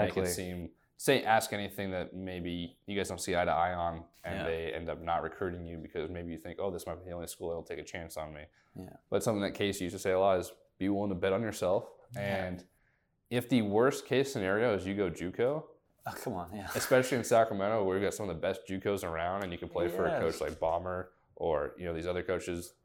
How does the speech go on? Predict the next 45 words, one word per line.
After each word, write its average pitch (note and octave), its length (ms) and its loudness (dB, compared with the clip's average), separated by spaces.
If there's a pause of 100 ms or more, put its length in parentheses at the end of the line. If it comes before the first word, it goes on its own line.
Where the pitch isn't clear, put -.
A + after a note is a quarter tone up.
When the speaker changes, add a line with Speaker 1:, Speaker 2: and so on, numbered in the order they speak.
(160)
Speaker 1:
Uh, D#2+ 220 0
another F2 180 -6
coach F2+ 220 -6
Speaker 2:
In B2 80 0
Speaker 1:
just A2 100 2
Speaker 2:
the F#2 60 2
Speaker 1:
left F#2+ 140 2
Speaker 2:
Big F#2 100 0
Speaker 1:
at G2+ 80 0
Speaker 2:
A, A2+ 60 -4
Speaker 1:
Delta, F2+ 320 0
Speaker 2:
yeah. - 80 -6
Speaker 1:
but - 280 -4 (180)
there's G2 180 -4
just G2 180 -4
a D#2+ 80 -10 (540)
plethora G2 460 2
of F2 120 -2
good F#2+ 180 -2
coaching F#2 340 -2
out E2+ 220 -2
there, E2 180 0
especially F#2+ 580 -2
in A2 100 -2
this G2 180 -4
area F#2 240 0
for E2+ 160 -6
junior F2 240 -6
college, D#2+ 400 0 (600)
and F#2 200 0
they're G2 220 6
huge C#3+ 580 2
on G#2 120 -2
developing G2+ 360 0
guys C#2+ 280 0
at, - 200 -8 (160)
at F2+ 120 -6
most F#2 180 0
junior A2 140 -2
Speaker 2:
It's - 100 0
come B2+ 200 6
a G#2+ 40 4
Speaker 1:
colleges. G2 120 2
Speaker 2:
long G2+ 260 0
way. F#2 240 -4